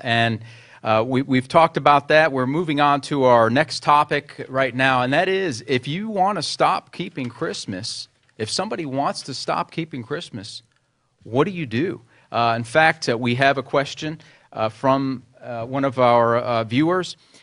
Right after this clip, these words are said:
"How would it benefit my life if I stopped keeping Christmas? Will I be blessed or will I be cursed, uh, if I do keep Christmas?"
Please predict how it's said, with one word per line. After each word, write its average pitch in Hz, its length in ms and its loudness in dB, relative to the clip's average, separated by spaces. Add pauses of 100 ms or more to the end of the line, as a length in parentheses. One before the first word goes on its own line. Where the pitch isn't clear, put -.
(720)
"How 151 160 10
would 170 120 4
it 127 180 -4
benefit 151 380 2
my 139 140 2
life 131 420 2
if 107 120 -2
I 90 80 -2
stopped - 400 -6
keeping 90 300 -10
Christmas? 95 640 -12
Will 117 220 -2
I 123 100 0
be 117 140 -4
blessed 110 500 0
or 120 140 -2
will 131 200 -2
I 139 80 2
be 139 180 -4
cursed, - 580 -4 (320)
uh, 123 280 -2 (100)
if 117 280 -6
I 120 180 0
do 117 260 -6
keep - 300 -12
Christmas?" - 600 -12